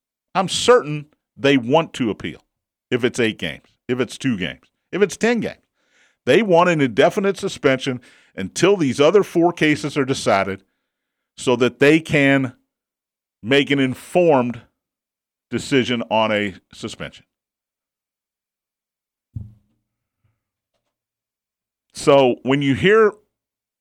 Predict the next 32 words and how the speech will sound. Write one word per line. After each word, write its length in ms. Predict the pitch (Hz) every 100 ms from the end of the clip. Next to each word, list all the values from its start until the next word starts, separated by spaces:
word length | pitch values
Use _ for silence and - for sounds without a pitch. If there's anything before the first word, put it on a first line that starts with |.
| _ _
this 220 | 127 151
stuff 320 | - 156 143 -
come 220 | 135 120
out, 240 | 107 -
the 80 | 110
first 360 | - 190 190 -
thing 200 | 160 139
to 80 | - 120
ask 300 | 120 113 123
is, 260 | 110 - _ _ _ -
who 200 | 214 226
wants 360 | 165 156 -
this 220 | 143 135
leaked 300 | 110 107 -
out? 220 | 82 65 - _
Who 80 | 196
wants 320 | 165 147 -
it 80 | 82
out? 160 | - _ _ _ _ _ _ _
Does 140 | 104 110
Deshaun 360 | 107 139 143
Watson's 520 | 139 147 160 139 - _ _ _ _ _ _ _ -
camp 260 | 151 151
want 200 | 131 151
this 200 | 143 -
out? 220 | 151 175 -
Absolutely 540 | 202 208 165 220 156
not. 400 | 123 226 233 - _ _ _ _ _ _ _ _ _ _ _
He 100 | 151
doesn't 160 | 254 226
want 180 | 180
to, 140 | 147